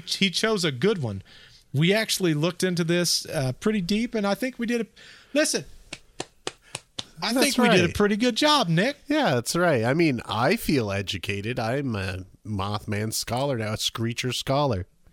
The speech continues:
Speaker 1: I mean, think about this. This was three days of research. The next
Speaker 2: Yeah.
Speaker 1: case, which is coming up next week,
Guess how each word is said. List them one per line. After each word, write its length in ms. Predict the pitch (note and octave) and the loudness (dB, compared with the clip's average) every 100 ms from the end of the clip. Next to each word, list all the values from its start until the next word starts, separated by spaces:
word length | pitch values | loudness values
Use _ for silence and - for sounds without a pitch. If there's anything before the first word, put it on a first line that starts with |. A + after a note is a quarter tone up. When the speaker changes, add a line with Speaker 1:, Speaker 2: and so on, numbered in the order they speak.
| _ _ _ _ _ - | _ _ _ _ _ -8
Speaker 1:
I 120 | B3 | -4
mean, 180 | C#4+ C#4 | 0 -2
think 200 | - D#4 | 0 -2
about 280 | C4+ B3 G#3 | 0 0 0
this. 260 | D#3+ B2+ - | 0 0 0
This 280 | B3+ C#4 | 0 0
was 200 | B3 A#3+ | 0 0
three 380 | - - C4+ D4 | -2 -2 0 2
days 280 | C4 B3+ A3+ | 2 2 0
of 120 | G#3+ | 0
research. 500 | G3+ C4 - F3+ C3 | 0 0 0 -2 -4
The 200 | D#3 F3 | -2 0
next 320 | F3+ F#3 B3 A2+ | 2 2 4 2
Speaker 2:
Yeah. 40 | - A#3 | 0 -2
Speaker 1:
case, 260 | C4 - | -2 -2
which 120 | G3 F#3 | -4 -2
is 120 | F3 | -2
coming 340 | - G#3 G3+ | 0 0 2
up 180 | G3 - | 0 0
next 480 | C#3+ C3+ E3 - - | 0 2 2 0 -2
week, 400 | B3 D4 C#4+ | 0 -2 -4